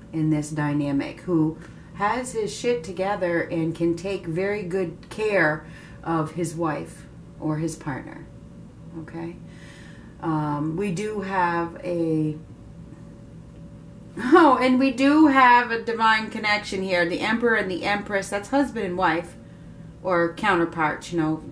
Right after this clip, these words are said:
of the like, you know. There's a, there's a soulmate connection here, okay? That's what this is. We have a soulmate connection here where there's two people that have the opportunity to come together, but it looks like the female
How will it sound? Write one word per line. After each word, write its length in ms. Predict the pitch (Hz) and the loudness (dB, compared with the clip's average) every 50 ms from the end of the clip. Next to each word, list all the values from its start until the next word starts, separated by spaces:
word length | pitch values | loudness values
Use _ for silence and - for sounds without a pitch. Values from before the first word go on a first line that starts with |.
| - - - - - | -14 -12 -10 -6 -2
of 160 | - 190 175 | 0 0 2
the 120 | 175 175 175 | 2 2 2
like, 420 | 175 180 160 151 160 156 - - | 4 4 4 4 2 0 0 0
you 80 | 170 160 | 2 4
know. 300 | 160 156 156 170 170 - - - - - - - - - | 6 6 4 4 2 -2 -10 -16 -16 -16 -18 -16 -4 2
There's 180 | 214 240 233 | 4 6 6
a, 60 | 262 | 6
there's 380 | - 185 190 233 240 247 240 240 | 4 4 6 8 8 8 8 4
a 380 | 240 233 220 202 185 185 - - - - - - - - - - - - - - - - - - - - - - - - - - - - - | 2 4 4 2 2 0 -2 -6 -12 -18 -18 -18 -18 -18 -18 -18 -18 -18 -18 -18 -18 -18 -18 -18 -18 -18 -18 -18 -18 -18 -18 -18 -18 -16 -12
soulmate 500 | - - - 220 196 175 175 151 139 - | -8 0 4 4 6 6 6 4 2 0
connection 440 | - 156 151 139 - - - 147 147 | -2 -4 -4 -4 -4 -8 -10 -12 -10
here, 280 | 147 147 - - - - - - - - | -8 -8 -8 -8 -12 -14 -16 -18 -18 -14
okay? 300 | - 165 165 170 170 170 - - - - - - - - - - | -10 -10 -8 -8 -8 -10 -12 -16 -18 -18 -20 -20 -20 -20 -18 -10
That's 180 | - 143 156 160 | -8 -8 -6 -6
what 120 | 165 160 | -8 -8
this 180 | - 156 151 - | -8 -10 -10 -10
is. 200 | - - - 151 | -12 -12 -8 -4
We 80 | 160 175 | -2 -2
have 100 | 170 170 | 0 0
a 40 | |
soulmate 540 | 165 - - 220 220 240 254 247 233 220 - | -2 -4 -2 2 4 6 6 4 4 2 -4
connection 480 | - - 196 190 185 175 - - 180 170 | -8 -6 -4 -4 -4 -4 -4 -4 -4 0
here 240 | 175 175 170 165 160 | 0 0 0 0 0
where 160 | 165 165 160 | 0 0 0
there's 240 | 160 156 156 156 - | 0 0 0 -2 -4
two 240 | - - 240 240 | -6 -6 -6 -6
people 520 | 240 - 214 202 190 - - 180 170 160 156 | -6 -6 -6 -8 -8 -4 -4 -2 -2 -2 -4
that 600 | 160 160 151 151 147 147 147 143 - - - - - - - - - - - - - - - - - - - - - - - - | -4 -2 0 2 2 2 2 0 -2 -8 -14 -16 -18 -18 -18 -20 -20 -18 -20 -20 -20 -20 -20 -20 -20 -20 -18 -18 -18 -18 -18 -8
have 220 | - 202 208 196 180 | 0 2 2 2 2
the 160 | 202 175 - | 0 0 4
opportunity 760 | 175 180 185 190 - 190 170 - - 202 202 196 180 180 175 | 6 6 6 4 4 -2 -6 -6 -6 -4 -4 -2 0 0 0
to 100 | 165 165 | 0 0
come 300 | 170 - 196 185 180 170 | -2 0 0 0 0 0
together, 380 | 165 165 - 185 190 196 202 185 | -2 -2 0 0 0 0 0 0
but 140 | 185 185 | 0 2
it 140 | 185 180 208 | 2 2 4
looks 280 | 240 302 339 339 - - | 4 4 4 4 2 2
like 200 | 370 359 311 - | 2 2 2 2
the 100 | 320 277 | 0 -2
female 720 | - - 269 269 294 359 381 381 381 381 403 415 415 - | 0 2 6 8 8 8 6 6 6 6 6 6 4 0